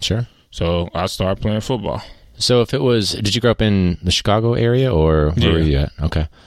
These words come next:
Speaker 1: Was it difficult once you made that transition for, "Hey, I wanna do something productive, I wanna go into sports, football specifically"? Did you face any, like, resistance or backlash from people in the neighborhood, or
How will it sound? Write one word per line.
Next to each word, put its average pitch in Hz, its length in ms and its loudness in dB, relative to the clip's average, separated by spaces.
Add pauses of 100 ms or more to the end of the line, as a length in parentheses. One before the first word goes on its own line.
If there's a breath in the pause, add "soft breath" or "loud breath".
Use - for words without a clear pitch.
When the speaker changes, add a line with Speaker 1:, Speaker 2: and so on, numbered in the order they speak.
(180 soft breath)
Speaker 1:
Was 101 200 2
it 107 140 -2
difficult 101 480 0
once 92 300 0
you 90 120 2
made 82 240 2
that 85 140 0
transition 85 480 0
for, 73 260 2 (100)
"Hey, 82 280 0
I 82 80 0
wanna 82 200 2
do 82 100 2
something 76 280 -2
productive, 80 460 -2
I - 20 2
wanna 73 200 0
go 71 140 0
into 65 120 0
sports, - 400 -2
football - 360 -4
specifically"? 82 680 -2 (300 soft breath)
Did 85 140 -4
you 87 100 2
face 87 360 0
any, 78 200 0
like, 64 440 -4 (120)
resistance 90 640 -2
or - 60 -4
backlash 92 680 -2
from 110 180 -4
people 110 360 0
in 82 60 2
the 147 80 2
neighborhood, 107 720 2
or 69 360 -2